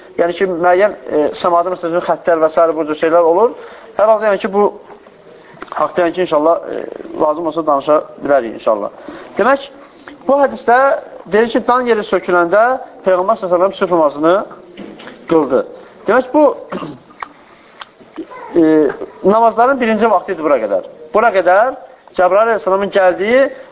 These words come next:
namazların birinci vaxtıdır. Yəni namazların əvvəl vaxtı. Namazın əvvəl vaxtı. Yəni əvvəl vaxt, orta, axır vaxt deyəndə nə başa düşülür? Onu da deyək ki, qoy indi aydın olsun məsələ. Demək, e, zöhr namazı indi hal-hazırda ikiyə iyirmi dəqiqə qalmış başlayırsa,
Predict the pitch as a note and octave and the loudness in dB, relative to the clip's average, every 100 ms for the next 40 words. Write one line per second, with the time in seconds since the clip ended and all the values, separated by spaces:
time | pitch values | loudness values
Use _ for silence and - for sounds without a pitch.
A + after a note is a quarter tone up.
0 | - G#3+ A3 G#3 G#3+ C4+ A#3 G#3+ G3+ G#3+ | -2 2 2 2 2 0 0 0 0 2
1 | F#3+ E3+ D#3+ E3+ G#3+ A3+ A3+ A3+ F#3+ A3+ | 2 0 -2 -2 0 0 2 2 2 0
2 | C4 G3+ G#3 F3+ A3 F3+ C3+ - G2 - | 0 0 0 2 2 2 -2 -4 -10 -10
3 | - _ _ _ _ _ - D#3 E3 D#3+ | -20 _ _ _ _ _ -2 2 2 2
4 | G3 A#3+ - - - - - F3 E3+ G#3+ | 0 0 -6 -18 -20 -20 -2 0 2 2
5 | G3 F3+ - E3+ A#3 B3 A3 A3 B3 A3+ | 2 0 0 0 0 2 2 2 2 2
6 | F3+ F#3+ G3 F#3 G#3+ F3+ F3 F3 G#3 G3+ | 0 2 0 4 4 4 2 2 0 0
7 | F#3 G3 G3+ F#3 D#3+ - D3+ F3 A#3 - | -2 0 0 0 -2 -8 -2 2 2 0
8 | - E3 E3+ D#3 E3+ E3+ F#3+ F3+ E3 E3 | -2 0 2 2 0 0 0 0 2 2
9 | E3 D#3+ D3 - D3 D#3+ F3 A#3+ - - | 0 0 -6 -2 -2 2 2 2 -2 -16
10 | - - G3 B3+ B3+ - - - - - | -20 -8 0 0 0 -8 -20 -20 -20 -20
11 | - - - F#3 F#3 F3 B3+ C#4 B3 A3 | -18 -12 0 4 4 6 4 4 4 2
12 | G#3 A3 G#3+ G#3 G#3+ A3 G#3 F#3 F#3 - | 4 2 2 2 4 4 2 0 -4 0
13 | A3+ G3+ G3 F#3+ F3+ F3+ F3 F3 E3 - | 2 4 2 2 2 2 0 0 -2 0
14 | F3+ F3+ D#3 | -2 2 4